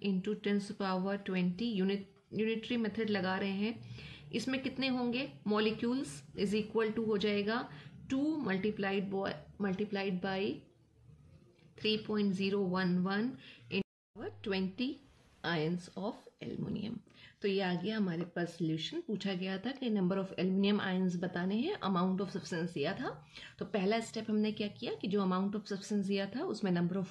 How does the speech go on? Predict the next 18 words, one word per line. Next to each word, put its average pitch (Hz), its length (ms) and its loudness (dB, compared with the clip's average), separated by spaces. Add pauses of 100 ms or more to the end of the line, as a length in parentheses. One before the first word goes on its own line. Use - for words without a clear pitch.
moles 190 400 2
निकाले, 226 340 0 (600)
राइट? 359 220 2
फिर - 400 -4 (260)
इस 320 420 0
जितने 196 340 2
भी 277 120 2
मोल्स 233 420 4
हैं 240 100 2
हमारे 233 260 2
पास 226 340 -2
आए, 202 300 2 (300)
उनको 220 260 4
मॉलिक्यूल्स 190 760 4
में 262 140 -2
कन्वर्ट 233 360 2
कर 233 140 -2
लिया। 226 240 -2